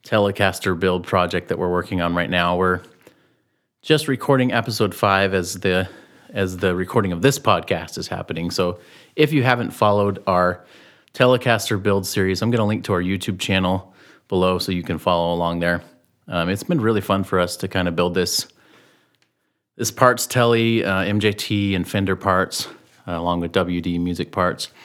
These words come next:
We just finished filming the episode and just published episode four, which covers the actual building of the pickups. So now that obviously this is our wheelhouse, making pickups.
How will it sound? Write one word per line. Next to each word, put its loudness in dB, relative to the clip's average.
We 4
just 0
finished -2
filming 0
the -2
episode 0
and -2
just -6
published 0
episode -4
four, -2
which -2
covers 0
the 0
actual 0
building 0
of -2
the -4
pickups. -4
So -2
now 0
that -2
obviously -2
this -4
is -6
our 2
wheelhouse, 0
making -4
pickups. -2